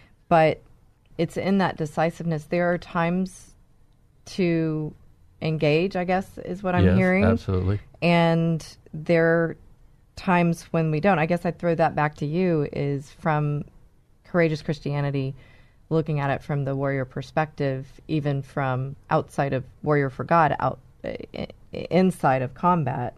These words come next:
Speaker 1: when are times that you would, in fact, engage? When are times when you would not?
Speaker 2: The enemy is gonna tie you up and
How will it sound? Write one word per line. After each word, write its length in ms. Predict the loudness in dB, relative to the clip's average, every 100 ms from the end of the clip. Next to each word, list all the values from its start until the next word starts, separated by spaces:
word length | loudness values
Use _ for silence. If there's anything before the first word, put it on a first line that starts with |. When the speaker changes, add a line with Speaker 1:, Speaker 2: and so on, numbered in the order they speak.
| -16 -20 _ _ _ _ _ _
Speaker 1:
when 220 | 0 2
are 100 | 2
times 460 | 0 -2 -2 -2 -4
that 200 | -4 -4
you 220 | -4 -4
would, 340 | -4 -4 -2 -2
in 180 | -2 -4
fact, 340 | 0 -2 -2 -6
engage? 520 | -4 -2 -4 -4 -6
When 100 | -6
are 60 | -6
times 380 | -4 -4 -6 -10 -16
when 200 | -8 -6
you 100 | -6
would 140 | -6
not? 240 | -6 -6 -8 -16 -20 _ _ _ _ _ _
Speaker 2:
The 80 | 2
enemy 260 | 4 4 2
is 100 | 4
gonna 220 | 4 4
tie 240 | 4 4
you 200 | 4 4
up 200 | 2 0 -8 _ _ _ _ _ _ _ _ _ _ -2
and 420 | 2 2 2 -2